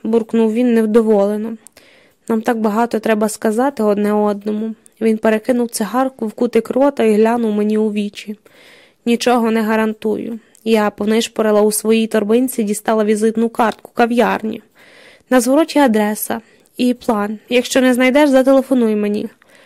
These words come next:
«Знайду». Він востаннє зиркнув на мене, кинувши на прощання Олів'є, і пішов.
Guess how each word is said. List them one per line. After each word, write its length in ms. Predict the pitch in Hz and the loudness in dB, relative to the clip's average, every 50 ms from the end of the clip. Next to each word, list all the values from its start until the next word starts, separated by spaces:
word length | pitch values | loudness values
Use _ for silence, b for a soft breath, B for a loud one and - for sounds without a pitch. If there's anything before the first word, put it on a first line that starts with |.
| b b b b b _ | b b b b b _
«Знайду». 560 | 233 233 254 262 254 247 214 196 214 214 208 b b b b _ _ - | -4 0 2 2 4 2 2 0 -4 -6 -8 b b b b _ _ -4
Він 160 | 214 220 220 | -2 -2 -2
востаннє 500 | 220 220 - - - 254 240 226 220 214 | -2 -4 -4 -4 -2 -2 0 0 0 2
зиркнув 420 | 208 233 226 226 - - 233 226 | 2 2 2 2 0 -2 0 0
на 140 | 226 226 226 | 2 2 0
мене, 340 | 220 208 196 196 208 208 214 | 0 -2 -4 -4 -6 -8 -8
кинувши 460 | - - - 220 208 208 208 - 226 | -4 -2 0 0 0 -2 -2 -4 -4
на 100 | 214 208 | -4 -4
прощання 580 | 208 - 226 214 - - 247 254 247 233 226 226 | -4 -4 -6 -6 -4 -4 -4 -2 -2 -2 -2 -4
Олів'є, 640 | - - 220 214 208 214 196 208 208 220 262 269 277 277 | -4 -4 -4 -4 -4 -4 -4 -4 -2 0 0 0 -2 -4
і 60 | 214 | -10
пішов. 500 | - - 240 233 - - - 220 208 208 | -6 -4 -4 -4 -4 -4 -4 -6 -6 -6